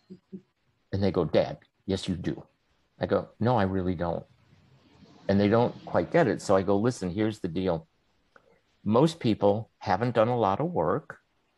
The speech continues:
And so what they do is they project, or they gaslight,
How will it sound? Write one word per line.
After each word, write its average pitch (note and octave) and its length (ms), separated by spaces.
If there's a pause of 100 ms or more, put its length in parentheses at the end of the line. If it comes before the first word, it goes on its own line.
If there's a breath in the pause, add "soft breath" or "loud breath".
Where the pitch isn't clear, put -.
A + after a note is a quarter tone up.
(180)
And G#2+ 140
so A#2 140
what G#2+ 180
they G#2 120
do A#2+ 280
is A2 140
they G2+ 140
project, - 640 (480)
or G#2+ 140
they A#2 140
gaslight, B2+ 720